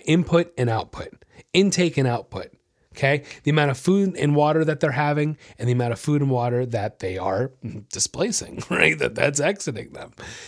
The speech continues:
And so the more you can control that, the better. So I'm not saying withhold water. That's not by any means what I am saying. But what I will say is puppies will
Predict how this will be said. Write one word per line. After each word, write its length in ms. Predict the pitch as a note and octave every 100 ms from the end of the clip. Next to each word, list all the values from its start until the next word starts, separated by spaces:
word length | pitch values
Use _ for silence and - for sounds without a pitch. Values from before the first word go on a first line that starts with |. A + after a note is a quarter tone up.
| - -
And 200 | D3+ C3+
so 220 | - D#3+
the 160 | D3+ D3+
more 200 | D#3+ A3+
you 140 | A3
can 160 | - C#3
control 480 | C#3 C3 - G#3+
that, 220 | F3 G2+ -
the 80 |
better. 480 | G2 C3 C#3+ E2 - _ _ _
So 260 | - F3 E3+ - - - _ _
I'm 140 | E3 G3
not 200 | A3 -
saying 640 | - F3+ D3+ A#2 G2 F#2+ _ _ _
withhold 560 | D3 D3+ - D3+ C3+ A#2
water. 460 | G#2 - - - _ _
That's 220 | D3 D3 F#3+
not 200 | F3+ E3
by 100 | D3+
any 260 | D3+ C#3+
means 280 | C3 A#2+ G#2+
what 120 | A2+
I 80 | F#2+
am 140 | G2
saying. 340 | F#2 - - - _ - - -
But 80 |
what 180 | B2 B2+
I 180 | A2+ A2
will 460 | G#2+ C3 B3+ E4+ D#4
say 520 | - - D#3 - - -
is 200 | C3+ - _
puppies 560 | - - A3 A#3 A3+ F#3
will 460 | B2+ C#3 C#3 C3